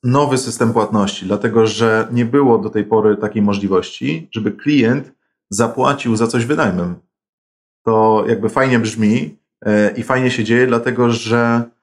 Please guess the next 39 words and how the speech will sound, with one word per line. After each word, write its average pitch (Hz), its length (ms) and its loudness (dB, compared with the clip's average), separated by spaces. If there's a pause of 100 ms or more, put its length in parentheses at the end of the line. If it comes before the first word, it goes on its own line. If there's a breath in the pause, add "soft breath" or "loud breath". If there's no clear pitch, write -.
(260)
e, 117 260 2
klient 143 480 0
do 143 140 0
tej 139 160 0
pory 135 300 2
patrzył 127 640 0 (340)
przez 117 340 -2
cenę, 117 480 2
na 127 80 -2
przykład 139 500 -4 (240)
przez - 180 -4
pryzmat 113 480 0
ceny 117 420 2 (120)
początkowej. 95 580 -2 (580)
Myśli 113 200 -4
sobie: 110 260 0
„Dobra, 87 340 0 (500)
jeżeli 127 240 2
coś 139 160 -2
jest 117 120 0
bardzo 113 280 2
drogie, 107 540 2 (200)
to - 100 -2
wiadomo, 131 340 2
że 107 120 -2
te 104 160 2
raty, 107 400 2
ten 95 260 0
leasing 101 300 2
czy - 100 -14
cokolwiek 101 480 -2
też 139 160 2
będą 107 280 2
wysokie, 117 340 -4
bo, 160 280 -2
bo 123 140 -2
przedmiot 117 420 -4
jest 90 140 -4
drogi”. 78 280 -6